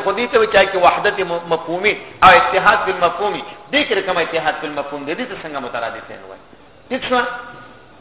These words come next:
دا خبره ده الله تعالی. بله خبره دې دا وکړه چې شریعت وارد شو په اطلاق د یو اسم په یو لغت، نو په د-، دغه لغت نور مترادف، د بل لغت مترادف، اطلاق څه شی دی صحیح؟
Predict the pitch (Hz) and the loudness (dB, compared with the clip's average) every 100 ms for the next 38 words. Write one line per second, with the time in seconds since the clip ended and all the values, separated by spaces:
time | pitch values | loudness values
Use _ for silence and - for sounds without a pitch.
0 | - - _ _ _ _ 135 156 180 165 | -20 -20 _ _ _ _ 0 4 6 6
1 | 165 156 147 123 120 107 - - - - | 6 4 4 0 -2 -4 -6 -16 -20 -18
2 | 175 160 214 226 220 220 240 202 202 220 | -14 2 6 6 6 6 6 4 4 6
3 | 208 - 135 - - - - 170 - 175 | 6 4 -2 -4 -12 -12 -10 -6 0 0
4 | 175 107 - - 127 - - - - - | 4 4 4 4 2 -2 -12 -14 -14 -8
5 | 165 165 165 208 247 - - 143 98 - | 4 8 8 8 4 0 -2 -2 -4 -12
6 | - - 160 175 170 202 240 - 208 180 | -6 0 2 4 2 4 4 4 2 2
7 | 180 240 - 233 190 180 170 170 156 190 | 2 0 0 2 2 4 4 4 6 6
8 | 190 190 - - 165 175 165 175 165 247 | 4 -4 -8 -4 0 2 2 2 2 6
9 | 247 233 208 202 196 196 190 180 175 160 | 6 6 6 4 4 2 2 4 4 6
10 | 151 139 135 - - 185 190 262 254 247 | 6 6 0 -6 -2 0 6 6 8 6
11 | 214 202 220 185 165 156 151 151 - 160 | 6 4 2 4 6 6 2 -4 -6 -4
12 | 180 190 190 214 190 180 156 147 151 143 | 4 4 4 -4 -2 0 0 -2 -2 -2